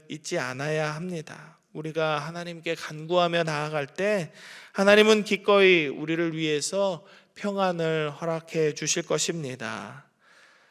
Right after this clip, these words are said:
에스겔에게 인분을 대신해서 쇠똥으로 빵을 구워 먹으라고 이렇게 말씀하셨다면 이것이 상징적인 비유이기 때문에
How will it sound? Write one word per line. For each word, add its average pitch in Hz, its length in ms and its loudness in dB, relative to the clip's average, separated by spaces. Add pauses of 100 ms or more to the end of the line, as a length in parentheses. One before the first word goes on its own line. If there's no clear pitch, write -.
(320)
에스겔에게 170 1120 0 (400)
인분을 190 500 -2
대신해서 160 880 -2
쇠똥으로 151 920 -4 (680)
빵을 196 340 0
구워 180 220 0
먹으라고 165 560 0
이렇게 139 560 -2 (120)
말씀하셨다면 175 1300 -8 (480)
이것이 185 360 -2
상징적인 233 600 2
비유이기 208 520 -2
때문에 185 800 -6